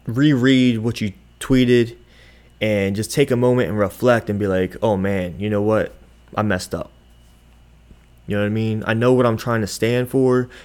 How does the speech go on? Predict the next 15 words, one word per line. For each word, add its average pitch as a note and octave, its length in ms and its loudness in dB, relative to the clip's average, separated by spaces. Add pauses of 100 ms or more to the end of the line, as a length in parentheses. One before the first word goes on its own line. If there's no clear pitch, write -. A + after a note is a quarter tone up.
(100)
It B2 80 -4
didn't A#2 200 0
come A#2+ 200 -4
across A#2+ 400 0
the G#2 120 -2
correct G#2+ 380 0
way. A#2 380 0 (920)
Um, F#2 580 -2 (520)
and A2+ 100 -2
also, A#2+ 340 2
it's A#2 120 -4
not A#2+ 180 -2
the A2+ 80 2
right A2 280 0
thing. G2+ 540 -2